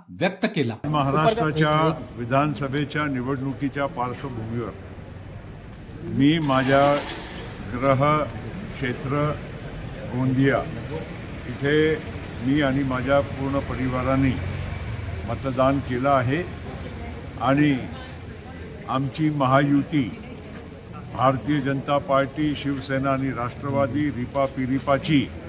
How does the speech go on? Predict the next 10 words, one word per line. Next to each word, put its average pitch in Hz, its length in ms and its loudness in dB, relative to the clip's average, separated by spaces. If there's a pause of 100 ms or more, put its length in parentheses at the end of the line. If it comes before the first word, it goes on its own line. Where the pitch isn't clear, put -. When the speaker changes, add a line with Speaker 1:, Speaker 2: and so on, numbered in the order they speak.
(1200)
Speaker 2:
महाराष्ट्रामध्ये 151 840 4
स्पष्ट - 580 -4
बहुमत 151 440 2 (100)
घेऊन 147 280 6 (1000)
परत 165 420 4 (680)
या 139 160 6 (120)
राज्याच्या 143 720 4 (160)
लोकांची 143 520 -2
सेवा 139 340 -2
करण्यासाठी 131 840 -2